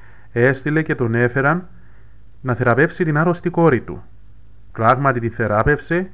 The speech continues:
και, αφού αρνήθηκε τις τιμές και τα αξιώματα που του πρόσφερε ο Γορδιανός, έφυγε ευγενικά. Στην εποχή όμως του Δεκίου, διακόσια σαράντα εννέα διακόσια πενήντα ένα,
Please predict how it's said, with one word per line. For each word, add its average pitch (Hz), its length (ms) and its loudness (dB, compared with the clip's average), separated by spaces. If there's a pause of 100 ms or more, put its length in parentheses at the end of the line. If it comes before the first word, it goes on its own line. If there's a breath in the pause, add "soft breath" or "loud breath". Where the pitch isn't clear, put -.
(100)
και, - 140 -2
αφού 123 220 2
αρνήθηκε 131 460 2
τις 117 200 -4
τιμές 117 400 -2
και 123 120 -6
τα - 80 -2
αξιώματα 160 640 0
που 160 120 -6
του 139 140 -4
πρόσφερε 127 500 0
ο 117 40 2
Γορδιανός, 110 720 -2 (380 soft breath)
έφυγε 131 420 0
ευγενικά. 123 640 0 (720 soft breath)
Στην - 220 -4
εποχή 123 340 4
όμως 202 240 2
του 135 100 -2
Δεκίου, 117 500 2
διακόσια 143 500 0
σαράντα 120 340 0
εννέα 117 380 2
διακόσια 110 520 0
πενήντα 110 400 0
ένα, 151 360 0